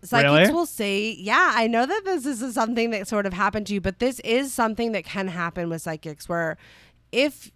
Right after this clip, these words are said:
Speaker 1: you're – 'cause it's not exactly crystal clear everything that's coming through, right? So you have to work with the person, and it's up to you whether you wanna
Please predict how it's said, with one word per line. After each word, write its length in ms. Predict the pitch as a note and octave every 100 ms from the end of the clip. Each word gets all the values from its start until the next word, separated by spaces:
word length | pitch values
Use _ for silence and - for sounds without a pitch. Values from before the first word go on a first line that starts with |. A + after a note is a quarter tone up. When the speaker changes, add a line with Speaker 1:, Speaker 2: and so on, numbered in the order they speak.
| -
Speaker 1:
you're – 480 | G3 G#3+ G#3 G#3 -
'cause 280 | C4 B3 F#3+ _ -
it's 240 | B3 -
not 220 | C#4 D#4+
exactly 640 | F4+ A#3 A3 G#3+ G3+ A3 G#3
crystal 640 | - - G3 - G3+ F#3
clear 380 | F3+ G3+ F#3+ D#3+
everything 480 | B2+ F3 F3+ F#3 F3+
that's 220 | E3+ -
coming 360 | - F3+ D#3+ D#3+
through, 540 | - F#3+ D#3 C2 A#1+
right? 400 | E3+ E3+ E3+ F3+ - - - - _
So 140 | - D4+
you 140 | D4+
have 120 | G#4
to 80 | A#4
work 240 | B3+ A#3 A#3+
with 100 | A#3
the 80 | A3+
person, 400 | A3 G3+ G#3 G3+
and 200 | G3 F#3
it's 160 | A#3+ E4
up 120 | G4
to 100 | B3
you 340 | F3 F#3 A3 E3
whether 260 | F3 F#3+
you 140 | G3 F#3+
wanna 160 | F#3